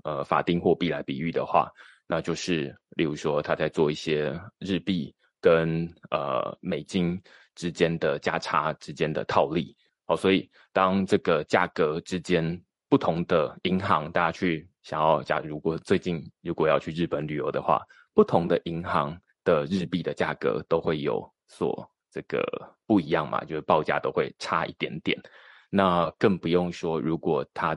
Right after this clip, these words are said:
的买卖的不只是现货，有可能是期货，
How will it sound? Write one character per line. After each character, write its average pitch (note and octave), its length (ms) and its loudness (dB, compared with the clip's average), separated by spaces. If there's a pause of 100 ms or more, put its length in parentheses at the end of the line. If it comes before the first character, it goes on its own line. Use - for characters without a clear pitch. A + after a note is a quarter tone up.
的 D2 400 -2
买 D#2 180 -6
卖 F2 220 0
的 D2+ 280 -4
不 A2+ 100 0
只 D#2+ 220 -6
是 - 200 -10
现 D#2+ 280 -2
货， D#2 320 2 (220)
有 E2+ 140 -2
可 E2 120 -6
能 C#2+ 140 -6
是 E2+ 140 -10
期 - 340 -8
货， G2+ 340 2